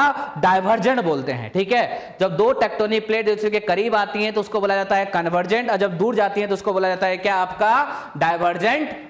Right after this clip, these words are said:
बोलते हैं। तो यहां देखिएगा, North American plate, यूरेशियन plate डायवर्जिंग plate नहीं है, they are the converging plate। वो क्या होती है? कन्वर्जिंग plate है।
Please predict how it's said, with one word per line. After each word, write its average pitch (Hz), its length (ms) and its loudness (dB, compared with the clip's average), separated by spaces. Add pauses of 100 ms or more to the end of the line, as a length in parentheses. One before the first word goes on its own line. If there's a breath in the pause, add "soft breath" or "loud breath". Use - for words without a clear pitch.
बोलते 139 300 -2
हैं। 95 220 -8 (260 loud breath)
तो 185 60 0
यहां 233 180 2
देखिएगा, 254 380 2
North 226 440 0
American 233 400 0
plate, 240 240 0
यूरेशियन 208 460 0
plate 233 220 -2
डायवर्जिंग 196 480 0
plate 233 260 -4
नहीं 233 180 0
है, 247 140 0
they 220 100 2
are 214 120 0
the 220 200 0
converging 202 580 0
plate। 127 380 -6
वो 175 160 0
क्या 214 160 0
होती 214 260 -2
है? 233 100 -2
कन्वर्जिंग 190 600 -2
plate 143 300 -2
है। 90 140 -14